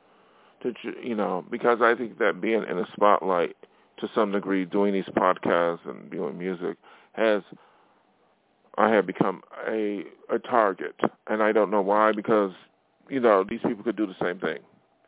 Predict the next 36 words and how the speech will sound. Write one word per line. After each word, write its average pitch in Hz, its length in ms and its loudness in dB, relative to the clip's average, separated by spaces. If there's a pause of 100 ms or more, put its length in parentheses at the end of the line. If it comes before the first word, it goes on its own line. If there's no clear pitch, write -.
(140)
It's - 140 -8
easy 117 340 0
to 101 420 2
make 98 220 -6
music. 98 340 -4
It's - 120 -16
easy 107 260 -4
to - 60 -2
be, 98 140 0
they 104 180 2
could 104 160 -2
do 104 200 0
all 113 360 4
the 107 100 -4 (100)
same 98 200 -6
things 98 240 -10
I'm 95 160 -4
doing. 80 280 -6 (380)
They 120 80 -2
can 113 140 -4
go 107 200 2
further. 101 220 2
They 104 160 -2
can 110 120 -6
move 113 160 -2
on 110 120 2
with 107 80 -6
their 104 140 0
lives. 87 380 4 (300)
They 110 120 -2
can 113 100 -6
do 104 140 -6 (100)
so 113 140 4
much. 110 280 4 (760)
But 113 160 2
they 104 220 0